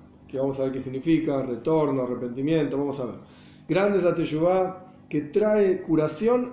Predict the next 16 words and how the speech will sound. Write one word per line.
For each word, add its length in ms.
al 240
mundo. 500
Como 240
dice 200
el 80
versículo, 800
"Voy 160
a 100
curarlos 880
con 120
su 160
retorno 840
a 80
aquellos 460
que 420
aman 580